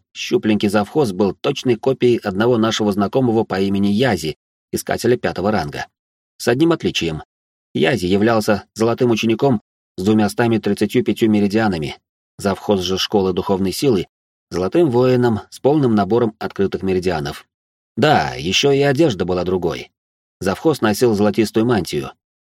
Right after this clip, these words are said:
но это единственное, что отличало этих людей. Внешность, форма тела, движение — все выглядело настолько похоже,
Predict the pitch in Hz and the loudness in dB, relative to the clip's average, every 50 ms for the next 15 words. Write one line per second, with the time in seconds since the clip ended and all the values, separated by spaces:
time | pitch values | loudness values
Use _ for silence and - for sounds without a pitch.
0 | _ - - 165 165 - 175 165 131 123 120 107 - 127 127 131 135 127 - - | _ -6 -4 -4 0 2 2 4 4 4 2 2 0 0 0 2 2 0 0 0
1 | 107 104 101 110 104 98 - 101 101 104 - - 90 - - 85 95 95 90 82 | 0 0 2 0 0 0 0 0 0 0 -2 -2 -4 -4 -4 -2 0 0 0 0
2 | 80 71 67 - - _ _ _ _ _ _ _ _ _ _ - 95 101 101 90 | -2 -4 -6 -8 -14 _ _ _ _ _ _ _ _ _ _ -4 0 0 2 0
3 | 87 - - 113 104 - - - _ _ - 127 101 92 85 - - 104 110 117 | 0 0 -2 -4 -4 -6 -10 -18 _ _ -2 -2 0 -2 -4 -2 0 0 0 0
4 | 113 98 - - 82 78 78 78 98 107 107 107 107 92 - - _ _ _ _ | 0 -2 -6 -8 -8 -8 -4 -2 0 0 2 2 0 -2 -4 -8 _ _ _ _
5 | _ _ _ _ - - 160 147 120 101 107 113 107 107 101 104 101 98 98 98 | _ _ _ _ -4 -2 -2 0 2 2 0 2 2 2 2 2 2 2 0 0
6 | - 107 98 101 104 95 - _ - 95 - - 156 151 - 180 151 | 0 -2 -2 0 -2 -4 -4 _ -6 -6 -2 0 0 0 0 -2 -4